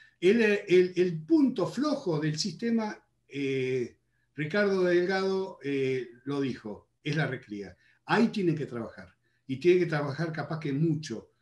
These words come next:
para mejorar las ganancias de la recría. Pero no puedo responderlo porque hay que ir al campo y, y en cada momento del año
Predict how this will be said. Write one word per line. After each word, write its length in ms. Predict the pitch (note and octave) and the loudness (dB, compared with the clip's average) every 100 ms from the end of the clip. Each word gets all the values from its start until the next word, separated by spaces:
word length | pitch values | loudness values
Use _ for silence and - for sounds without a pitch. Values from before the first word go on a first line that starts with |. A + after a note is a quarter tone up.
| _ _ | _ _
para 240 | B2+ C3+ | -4 0
mejorar 460 | C#3 C#3 C#3+ C#3+ F3 | 0 -2 -4 -2 -2
las 220 | F3 C3 | -2 -2
ganancias 480 | C#3+ D3 D#3+ D#3+ C3+ | -4 -2 -2 -2 -4
de 80 | B2+ | -4
la 120 | B2 | -6
recría. 520 | A#2+ A2+ - F#2 E2+ | -10 -12 -16 -16 -12
Pero 160 | - C3 | -4 -2
no 160 | E3 D#3+ | -2 -2
puedo 460 | F3 E3 C3+ - _ _ _ | -2 0 -2 -6 _ _ _
responderlo 540 | D#3+ D#3+ E3 A3+ A3 | -4 -2 -2 0 -2
porque 360 | D#3+ C#3 - C#3 | -2 -6 -4 -2
hay 120 | E3 | 0
que 100 | D#3+ | 2
ir 180 | E3 E3 | 2 4
al 160 | D3+ D3 | 0 0
campo 460 | B3 B3+ A3 F3+ | 0 0 0 -2
y, 160 | C#3+ C#3 | 0 -4
y 320 | C3+ C3+ C3 | -4 -4 -6
en 60 | B2+ | -4
cada 240 | A3 G#3+ | -4 -2
momento 520 | F#3 E3+ F3+ D#3+ D#3+ | 0 0 0 0 -2
del 160 | D3 D3 | -4 -2
año 480 | F3 F#3+ F3+ D#3+ | 0 2 0 -2